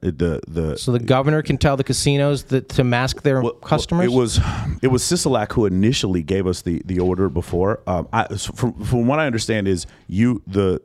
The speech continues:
Speaker 1: the, there's gonna be a federal mandate, and then there's gonna be a state mandate. And if you wanna go harder than that, if you wanna be more draconian than that, like
Speaker 2: Right.
Speaker 1: what, for instance, what happened in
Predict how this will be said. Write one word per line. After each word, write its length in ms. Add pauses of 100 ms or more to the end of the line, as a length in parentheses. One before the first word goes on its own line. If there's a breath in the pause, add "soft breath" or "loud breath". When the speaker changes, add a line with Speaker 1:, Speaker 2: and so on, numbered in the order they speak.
Speaker 1:
the, 400 (380)
there's 240
gonna 120
be 80
a 20
federal 220
mandate, 420
and 100
then 80
there's 140
gonna 100
be 40
a 40
state 220
mandate. 360 (260 soft breath)
And 100
if 80
you 140
wanna 180
go 180
harder 380
than 140
that, 180
if 80
you 80
wanna 160
be 100
more 240
draconian 540
than 80
that, 220
like 120
Speaker 2:
Right. 120
Speaker 1:
what, 120
for 160
instance, 300
what 140
happened 340
in 160